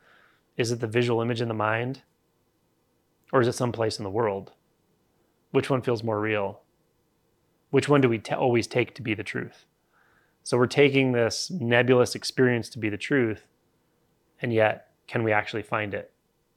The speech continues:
Can you actually find it? Can you find a thought? Look and see. Like, move your attention there and see.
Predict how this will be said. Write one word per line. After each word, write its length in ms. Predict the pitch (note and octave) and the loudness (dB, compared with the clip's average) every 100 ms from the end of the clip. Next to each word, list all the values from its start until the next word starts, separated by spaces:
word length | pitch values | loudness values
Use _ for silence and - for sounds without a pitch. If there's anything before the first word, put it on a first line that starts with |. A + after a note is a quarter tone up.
| _ _ | _ _
Can 200 | - C#3+ | -2 0
you 140 | C#3 B2+ | 2 0
actually 520 | A2+ A#2+ A#2 - G2+ | 2 2 0 -4 -8
find 300 | - G2+ F#2+ | -6 -8 -8
it? 140 | G2+ - | -12 -8
Can 160 | B2+ | -4
you 80 | A#2 | -4
find 280 | - A#2 G#2+ | -4 -6 -6
a 60 | |
thought? 380 | G2+ G2 F#2 - - _ _ _ _ _ _ _ _ _ _ _ | -8 -10 -10 -14 -20 _ _ _ _ _ _ _ _ _ _ _
Look 280 | A#2 C#3+ D3 | 0 2 0
and 100 | C3 | -6
see. 360 | - F3 C#3 _ _ _ _ | -6 -8 -12 _ _ _ _
Like, 220 | A2+ - _ _ _ _ _ C#3 | -10 -10 _ _ _ _ _ -8
move 420 | A#2 A2+ B2+ B2+ | -6 -2 0 0
your 100 | B2+ | -2
attention 340 | B2+ C#3 B2+ | -2 -6 -6
there 140 | G#2 G#2 | -8 -10
and 120 | A#2 | -10
see. 320 | B2 A2+ F#2+ | -8 -8 -8